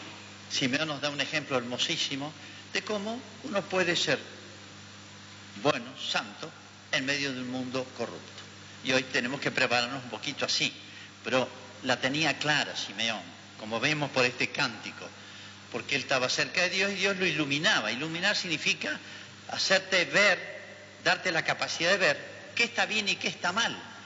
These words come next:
qué es lo verdadero y qué es lo falso. Aunque lo haga todo el mundo, no me interesa. Aunque desde todos los medios lo promulguen, lo difundan, no me interesa. Yo sé lo que está bien y lo que está mal.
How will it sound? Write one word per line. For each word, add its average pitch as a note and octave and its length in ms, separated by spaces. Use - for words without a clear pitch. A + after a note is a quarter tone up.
qué G#3+ 100
es G#3 40
lo G3+ 120
verdadero E3 400
y E3+ 40
qué - 140
es F#3 60
lo E3 120
falso. C#3 560
Aunque C3+ 240
lo E3+ 80
haga G3 200
todo G3 200
el F#3 60
mundo, F#3+ 340
no F3+ 60
me F#3 100
interesa. F#3 640
Aunque C3+ 380
desde D3 320
todos F#3+ 240
los F3 100
medios F#3 420
lo D3+ 120
promulguen, E3+ 640
lo D3+ 100
difundan, F#3 520
no F#3 100
me G#3 80
interesa. G3 720
Yo F3+ 160
sé F3+ 260
lo D3+ 160
que - 80
está B2+ 200
bien C#3 260
y C3 40
lo B2+ 120
que - 80
está G#2+ 180
mal. F2 200